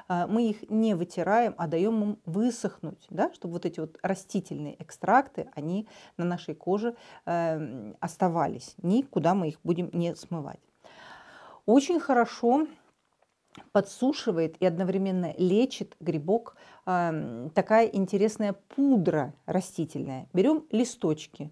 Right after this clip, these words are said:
дуба, можно кору, но кору труднее молоть. Берем листочки шалфея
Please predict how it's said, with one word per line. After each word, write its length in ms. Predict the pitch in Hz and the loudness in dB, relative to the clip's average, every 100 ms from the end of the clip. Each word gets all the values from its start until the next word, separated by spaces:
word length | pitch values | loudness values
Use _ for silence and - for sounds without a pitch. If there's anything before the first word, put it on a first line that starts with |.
| - | -10
дуба, 520 | 143 135 131 165 185 - _ | -6 -6 -2 2 0 -2 _
можно 260 | 214 240 190 | -2 -2 -4
кору, 300 | 196 220 320 | -2 0 0
но 100 | 208 | -2
кору 220 | 175 208 | -2 -2
труднее 380 | 208 156 175 170 | -4 -6 -6 -6
молоть. 440 | 165 156 165 _ - - - - - | -6 -10 -12 _ -20 -18 -16 -12 2
Берем 320 | 208 277 254 | 4 4 2
листочки 720 | 214 214 - 185 - - - | 0 -2 0 -2 -2 -10 -14
шалфея 680 | - - 143 - 220 285 320 | -12 -8 -8 -2 2 2 0